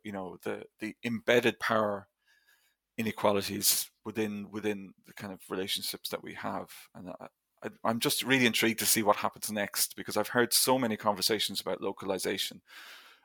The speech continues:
and I can see all, I've seen all the different sides of it. I mean, it still seems to make a huge amount of sense to me. And I, I think you're right. I think international donors may be the ones ultimately to force whatever agenda comes out of this,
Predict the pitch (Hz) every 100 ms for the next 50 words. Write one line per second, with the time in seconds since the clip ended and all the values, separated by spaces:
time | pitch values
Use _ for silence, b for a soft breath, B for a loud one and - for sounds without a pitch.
0 | _ - 110 107 110 104 - 127 120 95
1 | 107 - 107 - 131 123 104 101 - -
2 | 110 - 107 101 82 90 90 _ - 98
3 | 98 - 113 - 107 - 92 95 - 98
4 | 104 - - - - 113 - 107 104 98
5 | 107 104 - - - 110 127 127 110 107
6 | 104 107 107 113 104 - 104 101 - 92
7 | 101 101 92 - b b b _ 101 104
8 | 104 101 101 104 101 - 196 202 - 135
9 | - 92 - - 101 - - 104 101 101
10 | 92 - 98 92 95 - 95 101 95 -
11 | - - -